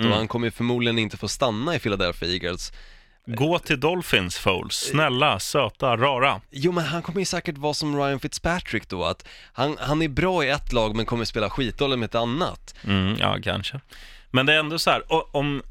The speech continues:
Speaker 1: om du skulle ställa upp, eh, Ryan Tannehill och Nick Foles, och sen får alla liksom trettiotvå general managers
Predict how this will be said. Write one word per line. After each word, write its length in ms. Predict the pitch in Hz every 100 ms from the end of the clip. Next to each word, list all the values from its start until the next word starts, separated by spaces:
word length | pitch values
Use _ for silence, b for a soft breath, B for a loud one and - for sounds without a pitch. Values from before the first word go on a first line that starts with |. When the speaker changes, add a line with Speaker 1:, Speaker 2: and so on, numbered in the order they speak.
| -
Speaker 1:
om 140 | 131 139
du 120 | 156
skulle 380 | - 175 165 143 - - - 95 90
ställa 400 | - - 123 135
upp, 340 | 151 - -
eh, 640 | 117 107 104 101 98 - 113
Ryan 280 | 113 110 107
Tannehill 600 | 147 139 127 104 95 92 -
och 220 | 101 101
Nick 240 | 101 98 -
Foles, 540 | 156 95 65 - -
och 140 | -
sen 200 | 110 117
får 160 | 113 127
alla 340 | 113 107 117
liksom 380 | 101 101 - 98
trettiotvå 640 | - 98 - 92 104 95 - B B -
general 480 | 120 104 104 101
managers 920 | 104 113 107 98 98 95 87 - -